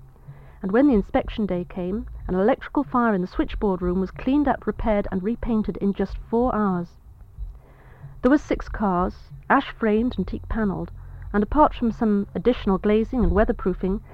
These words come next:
they're still very much as they were ninety years ago.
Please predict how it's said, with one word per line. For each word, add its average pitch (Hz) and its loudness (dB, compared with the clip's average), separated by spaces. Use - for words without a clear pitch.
they're 269 4
still 269 2
very 254 4
much 226 0
as 196 -6
they 185 -2
were 185 -2
ninety 202 0
years 196 -2
ago. 170 -6